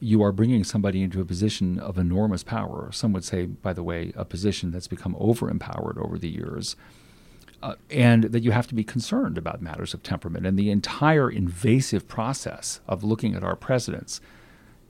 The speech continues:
their history, whether they use drugs, their family relationships, infidelities, all of that,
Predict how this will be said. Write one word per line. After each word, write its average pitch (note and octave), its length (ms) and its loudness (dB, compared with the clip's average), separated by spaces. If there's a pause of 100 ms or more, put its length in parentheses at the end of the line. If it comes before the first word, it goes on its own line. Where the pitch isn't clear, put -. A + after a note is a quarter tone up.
(160)
their F2+ 140 -2
history, - 960 -4 (280)
whether F#2+ 240 -4
they F#2 100 -6
use F#2 320 -2
drugs, - 880 0
their E2+ 400 -2
family B2 480 4
relationships, F2+ 920 -4
infidelities, G2 960 0
all D3+ 280 8
of A#2 120 4
that, F2 300 0